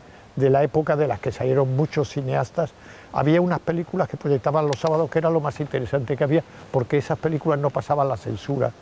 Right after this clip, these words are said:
que había en España. Entonces se veían películas que no se veían. Y ahí se vio, por ejemplo,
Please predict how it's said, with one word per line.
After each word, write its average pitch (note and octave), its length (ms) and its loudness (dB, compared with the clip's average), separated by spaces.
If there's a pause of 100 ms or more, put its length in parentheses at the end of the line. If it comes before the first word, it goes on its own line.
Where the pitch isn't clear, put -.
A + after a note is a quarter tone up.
(360)
que - 100 0
había B2 280 4
en A#2 80 -2
España. G#2 480 -4
Entonces G#2+ 360 -2
se B2+ 120 -2
veían C3 300 2
películas C#3 460 -2
que B2+ 140 -6
no A2+ 80 -6
se G2+ 160 -8
veían. A2+ 220 -4 (300)
Y B2 100 4
ahí D3+ 220 4
se - 120 0
vio, D#3 200 2
por E3+ 120 2
ejemplo, D#3 380 0